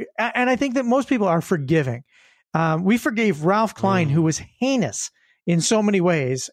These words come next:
Speaker 1: And, um, you know, this is, this, you know, Danielle Smith, young woman,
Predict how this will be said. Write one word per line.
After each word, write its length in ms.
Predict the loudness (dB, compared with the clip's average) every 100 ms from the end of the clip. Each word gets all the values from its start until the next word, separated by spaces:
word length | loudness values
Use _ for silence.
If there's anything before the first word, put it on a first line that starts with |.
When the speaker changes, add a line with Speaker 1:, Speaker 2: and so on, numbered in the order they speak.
| -4
Speaker 1:
And, 540 | 0 2 0 -2 -6 -16 _ _ _ -4
um, 640 | -2 0 0 0 -2 -8 _ -6
you 100 | -4
know, 160 | -4 -4
this 200 | -2 0
is, 380 | 0 -2 -4 -10 -14 _ _ _ _ _ _ _ _ _ _ _ _ -2
this, 240 | -2 -2 -4
you 120 | 0
know, 200 | 0 0
Danielle 340 | 0 0 0
Smith, 420 | -2 -2 -2 -2 0
young 280 | 0 2
woman, 360 | 0 2 0 -2